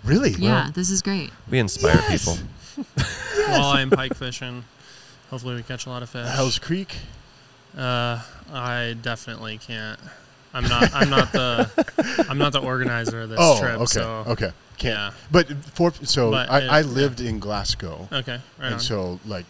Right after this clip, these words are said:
Speaker 1: for two and a half years,
Speaker 4: Yeah.
Speaker 1: if you are near the Glasgow Fort Peck area,
Speaker 4: Yeah.
Speaker 1: you have to go down to what's called the Dredge Cuts. They're actually not on Fort Peck. They're below Fort Peck.
Speaker 4: Mm-hmm.
Speaker 1: Right now, oh, I'm not exactly sure when the date opens up, but you can archery hunt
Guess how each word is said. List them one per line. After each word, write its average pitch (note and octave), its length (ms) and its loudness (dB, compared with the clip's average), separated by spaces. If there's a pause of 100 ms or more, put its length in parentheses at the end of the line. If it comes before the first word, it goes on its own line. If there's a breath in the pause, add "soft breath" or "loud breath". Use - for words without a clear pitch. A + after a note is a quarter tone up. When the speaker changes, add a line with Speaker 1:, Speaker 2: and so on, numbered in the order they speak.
Speaker 1:
for A2 100 -8
two B2+ 160 -4
and A2 80 0
a - 20 -2
half G2 180 -4
years, F#2+ 460 -6
Speaker 4:
Yeah. A2+ 200 -6 (220)
Speaker 1:
if C#3 300 -2
you C#3+ 160 2
are B2+ 120 2
near A2+ 260 -2
the G#2+ 100 -6
Glasgow G2+ 420 -6
Fort - 280 -10
Peck - 240 -4
area, E2+ 380 -10 (160)
Speaker 4:
Yeah. A2 180 -8 (160)
Speaker 1:
you G2+ 140 -8
have A2 340 -4
to B2 100 -8
go A#2+ 120 -2
down G2 260 -2
to F#2+ 80 -6
what's F#2 160 -6
called F2+ 260 -6
the F2 80 -8
Dredge F2 460 -8
Cuts. - 400 -14 (320)
They're G#2 100 -2
actually A2+ 220 -2
not G#2 240 -2
on G#2+ 100 -4
Fort G2 240 -8
Peck. E2+ 220 -6
They're F#2 100 -12
below F#2 360 -6
Fort F2+ 280 -12
Peck. - 300 -12
Speaker 4:
Mm-hmm. A#2+ 200 -8
Speaker 1:
Right G#2+ 200 -4
now, A2 420 -4 (1800 loud breath)
oh, C3+ 120 -2
I'm B2+ 100 -2
not A#2+ 100 -4
exactly A#2 340 -6
sure A2+ 140 -2
when G#2 80 -2
the G#2 60 -2
date G#2 200 -2
opens G2 280 -6
up, F#2 100 -6
but F#2+ 100 -6
you G2+ 100 -4
can G#2+ 220 -6
archery G2+ 440 -4
hunt F#2+ 400 -6